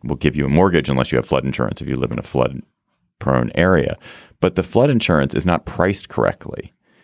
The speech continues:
in the sense that people are paying far less in premiums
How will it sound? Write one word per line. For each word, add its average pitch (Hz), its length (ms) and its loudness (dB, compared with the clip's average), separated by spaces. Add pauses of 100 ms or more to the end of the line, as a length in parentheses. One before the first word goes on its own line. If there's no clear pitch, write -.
(120)
in 71 60 2
the 78 60 4
sense 76 320 0
that - 360 0
people 98 260 4
are 73 60 2
paying 82 420 2
far 78 300 0
less 71 280 2
in - 140 -2
premiums 67 800 2